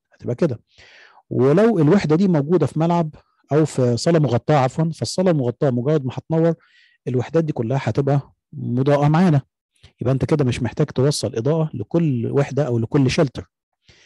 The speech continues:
لكن لو، آه، اليوزر حابب ان هو يفتحها، ممكن يفتحها فتدي له ناتشورال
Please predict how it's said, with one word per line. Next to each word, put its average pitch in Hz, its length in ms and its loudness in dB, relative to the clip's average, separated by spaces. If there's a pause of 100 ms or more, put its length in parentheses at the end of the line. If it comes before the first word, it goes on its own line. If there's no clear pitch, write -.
(960)
لكن 196 400 -2
لو، 226 280 0 (240)
آه، 147 540 2 (480)
اليوزر 151 480 0
حابب 185 300 0
ان 139 80 0
هو 170 120 2
يفتحها، 165 680 0
ممكن 151 280 -6
يفتحها 156 340 -4
فتدي 123 380 -8
له 151 100 0
ناتشورال 156 500 -2